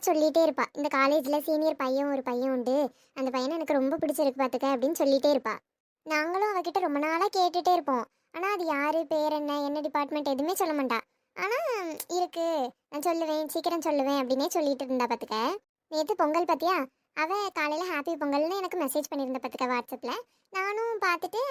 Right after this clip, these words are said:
ஹாப்பி பொங்கல்னு அனுப்பிட்டேன். பிறகு சாயந்தரம் போல என்ன பண்ணா, "அஹ், நீங்க எல்லாம் ரொம்ப நாளா கேட்டுட்டே இருந்தீங்கல்ல, அது யாருன்னு, அந்த பையனோட போட்டோ என்கிட்ட இருக்கு, நான் அனுப்பியேன்" அப்படின்னு சொன்னான்.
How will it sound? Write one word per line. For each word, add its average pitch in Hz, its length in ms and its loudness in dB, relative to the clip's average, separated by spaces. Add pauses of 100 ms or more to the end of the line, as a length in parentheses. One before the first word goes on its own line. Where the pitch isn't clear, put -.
(120)
ஹாப்பி 349 260 -4
பொங்கல்னு 294 380 2
அனுப்பிட்டேன். 277 420 0 (260)
பிறகு 440 240 0
சாயந்தரம் 359 480 -2
போல 339 180 2
என்ன 320 160 0
பண்ணா, 311 280 -2 (480)
"அஹ், 302 220 -2
நீங்க 330 200 -2
எல்லாம் 349 160 2
ரொம்ப 320 200 -2
நாளா 320 220 -2
கேட்டுட்டே 294 400 -2
இருந்தீங்கல்ல, 277 440 2
அது 277 160 2
யாருன்னு, 254 480 2 (360)
அந்த 311 200 -2
பையனோட 311 440 0
போட்டோ 381 320 2
என்கிட்ட 285 280 0
இருக்கு, 277 260 0
நான் 285 160 -4
அனுப்பியேன்" 254 400 -4
அப்படின்னு 247 220 -2
சொன்னான். 269 340 -2